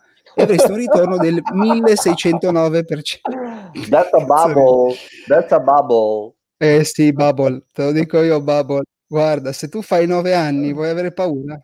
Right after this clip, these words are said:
Speaker 1: Nove
Speaker 2: Mamma
Speaker 1: anni?
Speaker 2: mia, mamma mia.
Speaker 1: Guarda un po'. Avresti cinque milioni settecentonovantanovemila avendone investiti ventimila. Però,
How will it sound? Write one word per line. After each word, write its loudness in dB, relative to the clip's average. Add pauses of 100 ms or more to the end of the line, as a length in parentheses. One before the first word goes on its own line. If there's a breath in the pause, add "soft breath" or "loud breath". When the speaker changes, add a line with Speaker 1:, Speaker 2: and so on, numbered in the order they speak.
(140)
Speaker 1:
Nove -6
Speaker 2:
Mamma -6
Speaker 1:
anni? -6
Speaker 2:
mia, -14 (200)
mamma -12
mia. -16
Speaker 1:
Guarda -2
un -4
po'. -6 (260 soft breath)
Avresti 0
cinque -2
milioni -2
settecentonovantanovemila -2
avendone -2
investiti -4
ventimila. -2 (1080 loud breath)
Però, 0